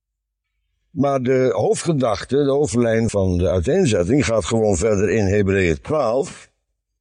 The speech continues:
Je kunt dus vanuit hoofdstuk tien gewoon verder lezen in twaalf vers één, hè? Want er staat, "Wij zijn niet van degenen die zich onttrekken ten verderve,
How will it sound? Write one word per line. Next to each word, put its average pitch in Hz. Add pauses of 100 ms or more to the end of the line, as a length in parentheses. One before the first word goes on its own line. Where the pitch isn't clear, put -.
Je 104
kunt 107
dus 95
vanuit 95
hoofdstuk 92
tien 98
gewoon 87
verder 147
lezen 95
in 95
twaalf 95
vers 82
één, 135
hè? 92 (1000)
Want 131
er 131
staat, 135 (220)
"Wij 139
zijn 131
niet 127
van 127
degenen 123
die 117
zich 113
onttrekken 113
ten 107
verderve, 101